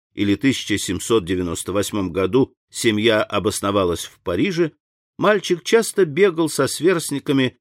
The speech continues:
на Марсово поле, к решетке Тюильри или к заставам, чтобы любоваться военным парадом или с замиранием сердца ждать вступления в Париж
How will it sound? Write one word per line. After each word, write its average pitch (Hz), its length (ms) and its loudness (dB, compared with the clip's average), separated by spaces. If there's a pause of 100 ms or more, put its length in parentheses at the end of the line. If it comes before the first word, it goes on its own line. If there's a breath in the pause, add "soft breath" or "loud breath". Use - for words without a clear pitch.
(140)
на 123 180 2
Марсово 107 500 2
поле, 165 420 2 (180)
к - 60 -6
решетке 135 520 0
Тюильри 92 680 -2 (320)
или 208 200 0
к 180 100 -8
заставам, 131 720 0
чтобы 147 300 2
любоваться 127 600 2
военным 107 420 2
парадом 147 560 0 (140)
или 117 340 2 (120)
с 104 100 -8 (100)
замиранием 123 640 2
сердца 156 540 0
ждать 127 320 -2
вступления 120 760 0
в - 120 -18
Париж 110 440 -4